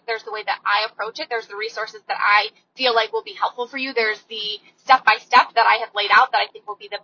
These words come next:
best, give you the best results. Um, but there's not, like, a secret sauce in there. But what the course does give you is that step-by-step roadmap.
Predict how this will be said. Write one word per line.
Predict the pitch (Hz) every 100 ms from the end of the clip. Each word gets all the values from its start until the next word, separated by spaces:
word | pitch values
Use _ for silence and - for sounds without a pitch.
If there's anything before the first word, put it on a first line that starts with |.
| _
best, | - 214 - -
give | 254 247
you | 247
the | 226
best | 208 - 220
results. | 202 190 302 - _ - - 220
Um, | 220
but | 214 247
there's | 233 233
not, | 254 -
like, | 247 - _ 226
a |
secret | 240 269 247 - _
sauce | 294 427 -
in | 233
there. | 196 202 _ _ _
But | 277 - _
what | 269 -
the | 262
course | - 277 262
does | - 240 262 _
give | 247 254
you | 233 220 185
is | 269 311 254
that | 240 -
step-by-step | - 208 208 208 208 -
roadmap. | 208 202 190 190